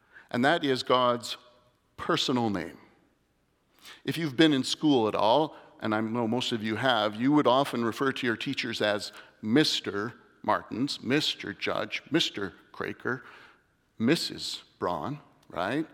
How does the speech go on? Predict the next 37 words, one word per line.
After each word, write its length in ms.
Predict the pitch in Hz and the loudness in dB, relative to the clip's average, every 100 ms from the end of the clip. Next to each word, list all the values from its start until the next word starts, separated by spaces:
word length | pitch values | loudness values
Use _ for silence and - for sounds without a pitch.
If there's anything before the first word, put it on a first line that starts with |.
| - - - - | -16 -20 -20 -4
And 140 | 131 | 2
then 160 | 139 196 | 4 6
all 180 | 151 147 | 4 2
of 60 | |
a 60 | 135 | 0
sudden, 460 | - 120 101 127 | 2 2 2 -2
yesterday 460 | 120 160 - 123 113 | 0 -2 -2 -2 2
I 160 | 110 107 - | 0 -2 -4
did 160 | 113 104 | -4 -2
it, 60 | |
yet-, 320 | 113 143 110 - | 0 0 -2 -4
I 60 | |
went 160 | 113 135 | -2 -2
to 60 | 120 | -2
Home 260 | 131 139 | 0 0
Hardware, 560 | 123 143 151 107 82 - - - - | 2 0 0 0 -2 -6 -16 -20 -8
and 140 | - 120 | -2 2
I 40 | |
went 200 | 135 143 | 2 2
through 220 | - 147 | 0 -2
the 100 | 120 | 0
till, 420 | 107 151 139 160 - - | 0 4 4 2 -4 -8
and 120 | - 123 | 0 2
there 80 | |
was 140 | 127 117 | 2 0
this 140 | 123 | -4
girl 260 | - 135 139 | 0 2 4
that 100 | 120 | 4
I 100 | 113 | 2
say 240 | - 117 | 0 -4
hi 180 | 104 104 | -2 -4
to 200 | - 107 - | -4 -4 0
every 260 | 113 131 | 0 0
day 220 | 120 120 | 0 2
in 80 | 117 | 0
the 100 | 117 | 0
hallways. 600 | 113 113 92 90 87 - | 0 0 0 -6 -8 -10